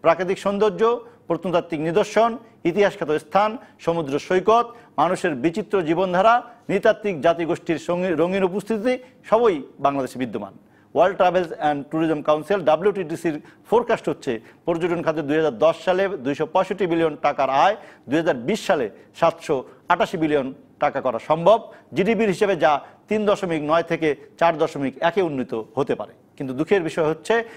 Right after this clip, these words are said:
পর্যটনকে থার্ড সেক্টর হিসেবে ঘোষণা সত্ত্বেও পর্যটন নীতি অনুযায়ী প্রধানমন্ত্রীর নেতৃত্বে যে জাতীয় কমিটি আছে, তার বৈঠক সর্বশেষ হয়েছে দুই হাজার দশ সালে। প্রথমটি হয়েছিল উনিশশো একানব্বই সালে, নীতিমালা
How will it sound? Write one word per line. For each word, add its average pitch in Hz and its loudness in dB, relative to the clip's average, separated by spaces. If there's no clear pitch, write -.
পর্যটনকে 185 -4
থার্ড 226 2
সেক্টর 175 -4
হিসেবে 160 -2
ঘোষণা 139 -4
সত্ত্বেও 214 0
পর্যটন 208 0
নীতি 196 -2
অনুযায়ী 170 -2
প্রধানমন্ত্রীর 165 -4
নেতৃত্বে 165 -2
যে 160 0
জাতীয় 151 0
কমিটি 170 -2
আছে, 214 -2
তার 151 0
বৈঠক 190 0
সর্বশেষ 160 -4
হয়েছে 151 -2
দুই 135 -2
হাজার 131 0
দশ 180 4
সালে। 110 -6
প্রথমটি 180 0
হয়েছিল 165 0
উনিশশো 147 -4
একানব্বই 175 -2
সালে, 233 2
নীতিমালা 185 0